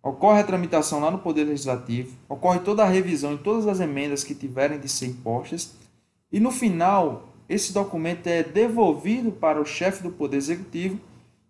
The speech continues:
que sancionará o projeto de leis, que se transformará em lei, e, por final, ele deverá ser publicado. E assim entrará em vigor, passando a ser uma lei.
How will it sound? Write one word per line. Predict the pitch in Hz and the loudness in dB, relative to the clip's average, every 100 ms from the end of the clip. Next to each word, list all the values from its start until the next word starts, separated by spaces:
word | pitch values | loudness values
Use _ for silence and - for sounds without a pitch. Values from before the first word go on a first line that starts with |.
| _ | _
que | 185 233 254 | 0 0 0
sancionará | - 202 185 - 180 165 151 180 240 - - - _ _ _ _ _ _ | -2 0 0 -2 2 4 6 6 4 -4 -20 -20 _ _ _ _ _ _
o | 147 | -4
projeto | 151 147 139 131 | 2 2 2 -2
de | 185 | -2
leis, | 202 160 180 202 - - - | 2 4 4 0 -4 -14 -10
que | 190 214 | -6 -4
se | 196 | -4
transformará | 156 156 143 143 131 131 | -8 -4 -4 0 0 0
em | 175 | -2
lei, | 165 170 190 - - _ _ | -2 -2 -4 -10 -20 _ _
e, | 170 | 0
por | 220 | 2
final, | 220 226 180 165 175 | 2 2 4 6 6
ele | 175 170 | 2 0
deverá | 170 160 156 151 | -2 2 2 2
ser | 160 | -2
publicado. | - 160 170 180 151 135 113 - - _ _ _ _ _ _ | -2 -2 0 -2 2 2 2 -6 -18 _ _ _ _ _ _
E | 143 170 | 0 2
assim | 180 - 175 175 | 2 0 -2 0
entrará | 190 190 170 143 | 0 2 2 2
em | 143 | 0
vigor, | 180 165 147 151 185 - - _ - | -4 0 2 2 0 -16 -20 _ -2
passando | 151 - 156 156 156 | 0 0 -2 -2 2
a | 151 | 2
ser | 147 - 123 123 123 - - | 2 -2 -2 -2 -4 -14 -12
uma | 139 156 | -2 0
lei. | 135 110 98 | 2 0 -2